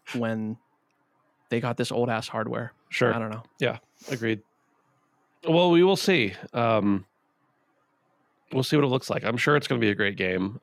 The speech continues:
Speaker 2: Uh, of course, it's got a lot of expectations to live up to, so hopefully they
Speaker 1: It
Speaker 2: do
Speaker 1: does,
Speaker 2: a good
Speaker 1: dude.
Speaker 2: job with it.
Speaker 1: <laughs> Yeah, it re-, it really does.
Speaker 2: I mean, that game has not left any-, the, anybody's lips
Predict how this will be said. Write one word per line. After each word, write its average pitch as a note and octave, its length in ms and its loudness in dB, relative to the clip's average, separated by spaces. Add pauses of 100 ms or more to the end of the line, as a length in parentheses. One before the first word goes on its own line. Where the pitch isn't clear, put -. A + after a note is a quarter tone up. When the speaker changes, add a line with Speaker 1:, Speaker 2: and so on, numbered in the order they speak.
Speaker 2:
Uh, G#2 460 2
of A2+ 120 -8
course, A#2 200 -2
it's A#2+ 120 -2
got A2+ 140 -2
a G2+ 60 2
lot G2 280 2
of G#2 80 0
expectations G#2+ 640 -4
to G#2 80 -4
live G2+ 200 -2
up - 140 -8
to, G#2+ 320 -2 (160)
so - 360 -4 (300)
hopefully B2+ 400 0
they G2 120 0
Speaker 1:
It F#2 80 -6
Speaker 2:
do G2 140 -4
Speaker 1:
does, B2+ 240 0
Speaker 2:
a G#2 40 -4
good F#2 120 -4
Speaker 1:
dude. G#2+ 100 -6
Speaker 2:
job G2 140 -8
with - 140 -16
it. - 80 -14
Speaker 1:
<laughs> - 40 -6
Yeah, - 220 -4
it D3+ 60 -2
re-, C#3 140 0
it C#3+ 80 0
really C3 280 2
does. G#2+ 340 -6
Speaker 2:
I D#3 60 4
mean, D#3+ 140 4
that D#3 140 4
game D#3+ 160 2
has C3 140 -2
not B2+ 140 2
left A#2 220 0
any-, G#2+ 160 -2
the, G#2+ 200 -2 (200)
anybody's G2+ 400 0
lips F#2 360 -4